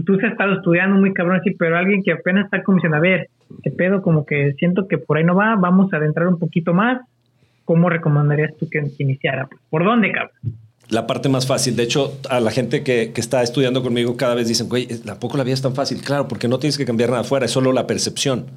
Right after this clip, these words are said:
Speaker 2: Tú imagínate que tú pensaras
Speaker 1: Ah.
Speaker 2: que tu vida no es lo que tú piensas de ella. Entonces tu vida es perfecta como es.
Speaker 1: Ya.
Speaker 2: O sea, no importa si estés enfermo, chaparrito, barbón, o eres gay, o me, me, me da igual. Eh,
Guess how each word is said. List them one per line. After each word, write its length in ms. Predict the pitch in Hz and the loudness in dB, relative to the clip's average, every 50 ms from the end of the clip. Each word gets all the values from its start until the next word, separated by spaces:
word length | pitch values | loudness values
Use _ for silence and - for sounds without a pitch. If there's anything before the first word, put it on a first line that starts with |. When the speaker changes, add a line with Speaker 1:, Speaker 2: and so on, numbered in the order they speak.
| - - - _ - - - _ _ _ - | -20 -20 -20 _ -20 -20 -20 _ _ _ -4
Speaker 2:
Tú 80 | - | -2
imagínate 520 | 160 180 170 139 180 175 170 170 175 175 170 | 0 0 0 0 0 0 0 -2 -2 -4 -2
que 100 | 156 147 | -4 -4
tú 160 | - 143 131 | -4 -4 -2
pensaras 500 | 156 156 139 - 156 127 113 113 113 - | -2 0 0 0 0 0 -2 -2 -2 -2
Speaker 1:
Ah. 40 | 131 | -2
Speaker 2:
que 80 | 120 | -2
tu 160 | - - 127 | -2 -2 0
vida 340 | 113 123 117 110 123 151 151 - | 0 0 2 0 0 -2 -4 -6
no 160 | 123 117 117 | -4 -2 -2
es 60 | 117 | -2
lo 100 | 120 117 | -2 -2
que 100 | - 101 | -4 -8
tú 140 | - 110 - | -12 -10 -8
piensas 340 | 117 107 101 - 107 95 90 | -6 -6 -4 -4 -6 -4 -2
de 100 | 120 123 | 0 0
ella. 240 | 107 80 76 - - - - - | 0 -2 -6 -10 -14 -20 -20 -20
Entonces 260 | 101 - 113 113 - | -14 -12 -10 -8 -6
tu 60 | 120 | -2
vida 120 | 117 107 98 | -2 -2 -2
es 60 | 98 | -4
perfecta 420 | - 92 - - 98 80 - 90 | -6 -10 -10 -10 -10 -10 -10 -12
como 220 | - 85 80 82 90 | -12 -12 -12 -14 -14
es. 240 | 90 - _ _ _ _ _ _ _ _ _ _ _ _ _ _ _ _ _ _ _ _ _ _ _ _ _ _ _ _ _ _ _ _ _ _ _ | -16 -18 _ _ _ _ _ _ _ _ _ _ _ _ _ _ _ _ _ _ _ _ _ _ _ _ _ _ _ _ _ _ _ _ _ _ _
Speaker 1:
Ya. 180 | - 120 - - _ _ _ _ _ _ _ _ _ _ _ _ _ _ _ _ _ _ | -6 -6 -6 -8 _ _ _ _ _ _ _ _ _ _ _ _ _ _ _ _ _ _
Speaker 2:
O 40 | |
sea, 100 | - 127 | -6 -4
no 40 | 127 | -2
importa 200 | 123 107 - 190 | 0 0 -2 -2
si 60 | 117 | -4
estés 200 | 113 - 117 98 117 | -4 -4 -4 -4 -4
enfermo, 360 | 113 - 113 101 98 98 101 | -4 -4 -2 -2 -2 -2 -4
chaparrito, 600 | 98 - - - 101 90 92 92 92 - - 101 | -4 -4 -4 -4 -4 -2 -2 -2 -4 -4 -4 -4
barbón, 480 | 92 90 85 87 92 90 90 92 95 95 | -4 -4 -4 -4 -4 -4 -4 -4 -6 -6
o 180 | 87 82 80 82 | -6 -6 -6 -8
eres 200 | 85 85 85 82 | -8 -10 -8 -8
gay, 320 | 87 82 76 73 76 80 | -6 -6 -6 -6 -6 -8
o 160 | 76 65 62 | -10 -10 -12
me, 340 | 65 62 65 76 92 104 104 | -16 -20 -20 -20 -14 -12 -10
me, 340 | 104 113 117 120 113 117 - | -10 -8 -6 -4 -4 -4 -2
me 100 | 113 113 | -2 0
da 80 | 110 117 | 0 0
igual. 380 | 127 107 117 143 143 110 80 73 | 0 0 0 -2 -2 -2 -4 -6
Eh, 140 | 101 107 | -8 -8